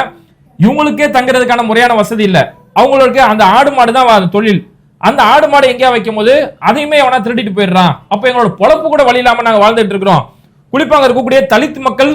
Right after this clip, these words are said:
யாதவ் சமூகத்தை சேர்ந்த மக்கள், எங்களுக்கு எந்த ஒரு அடிப்படை கட்டமைப்புமே இங்க கிடையாதுன்னு சொல்லி முழு விபரத்தையுமே அவங்க சொல்லியிருக்காங்க. அவங்களோட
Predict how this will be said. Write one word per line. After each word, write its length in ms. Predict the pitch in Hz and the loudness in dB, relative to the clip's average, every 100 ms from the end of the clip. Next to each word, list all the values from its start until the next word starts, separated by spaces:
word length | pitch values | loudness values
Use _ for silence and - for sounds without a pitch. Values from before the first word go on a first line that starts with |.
| - | -6
யாதவ் 420 | - 185 285 294 285 | -2 0 2 0 0
சமூகத்தை 320 | 240 233 196 | -2 -2 -2
சேர்ந்த 200 | 214 208 | -2 -2
மக்கள், 300 | 190 185 160 - _ _ - | -2 -2 -4 -6 _ _ -4
எங்களுக்கு 300 | 208 247 220 | -2 0 -2
எந்த 200 | 214 262 | -2 2
ஒரு 100 | 269 | 4
அடிப்படை 380 | 226 240 226 262 | 4 0 -2 0
கட்டமைப்புமே 500 | 208 185 240 233 220 | 0 -2 -4 -4 -4
இங்க 160 | 247 220 | -4 -2
கிடையாதுன்னு 560 | 185 214 240 220 208 185 | -2 2 2 0 -6 -4
சொல்லி 220 | 175 262 302 - _ _ _ _ _ _ - | -2 -2 -4 -12 _ _ _ _ _ _ -4
முழு 240 | 170 285 | 0 2
விபரத்தையுமே 520 | 302 240 262 262 262 | 2 2 2 0 -2
அவங்க 140 | 240 185 | -2 0
சொல்லியிருக்காங்க. 380 | 202 180 180 143 | -2 0 0 -2
அவங்களோட 260 | 151 175 | 0 -2